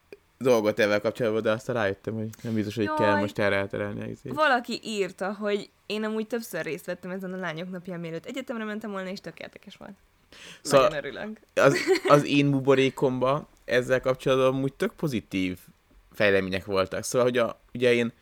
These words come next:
Speaker 1: matek faktra jártam, ahol szerintem több volt a lány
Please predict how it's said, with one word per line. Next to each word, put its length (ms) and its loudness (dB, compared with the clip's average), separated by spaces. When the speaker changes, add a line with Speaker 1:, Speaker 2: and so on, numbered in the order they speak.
Speaker 1:
matek 380 0
faktra 360 -2
jártam, 640 0
ahol 260 4
szerintem 320 2
több 160 0
volt 220 2
a 40 0
lány 380 -2